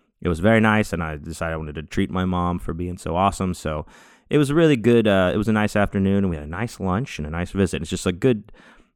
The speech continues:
good, uh, little recharge of, like, three and a half days, uh, here before I shot back out to, uh, well, actually, then I, I actually got an extra day because since I was staying with Malachi, we just, we got our room for Friday, and, you know, I was like, "Oh, fuck it, yeah,"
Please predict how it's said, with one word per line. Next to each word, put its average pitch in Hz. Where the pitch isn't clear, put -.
good, 135
uh, 107
little 98
recharge 90
of, 80
like, 78
three 87
and 85
a 80
half 85
days, 82
uh, 53
here 80
before 90
I 82
shot 85
back 78
out 80
to, 76
uh, 78
well, 127
actually, 117
then 120
I, 85
I 92
actually 92
got 82
an -
extra 110
day 82
because 87
since 104
I 101
was 92
staying 107
with 92
Malachi, 104
we 110
just, 101
we 113
got 92
our 85
room 87
for 80
Friday, 82
and, 76
you 80
know, 80
I 78
was 80
like, 76
"Oh, 92
fuck 92
it, 71
yeah," 87